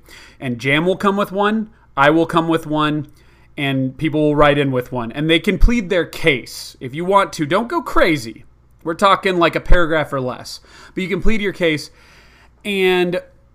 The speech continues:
we're gonna do our best to balance what the audience thinks, what the person who wrote in thinks, and what we think,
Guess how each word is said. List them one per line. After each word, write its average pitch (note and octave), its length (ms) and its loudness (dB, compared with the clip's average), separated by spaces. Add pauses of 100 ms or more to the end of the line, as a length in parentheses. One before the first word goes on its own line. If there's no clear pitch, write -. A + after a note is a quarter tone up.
(160)
we're G3 140 0
gonna A3+ 160 0
do G#3+ 200 0
our G3+ 140 6
best C#3+ 680 -2
to F3 120 2
balance D3+ 600 0
what C#3+ 180 -2
the C3+ 140 -2
audience F#3 460 2
thinks, D#3+ 380 -2
what D3 220 -4
the C#3 80 -6
person D#3 400 4
who D#3 60 0
wrote D3 260 2
in E3+ 200 0
thinks, D3+ 480 -4 (240)
and C3+ 640 -2 (220)
what D3 320 -2
we F3 200 0
think, A#2+ 460 -8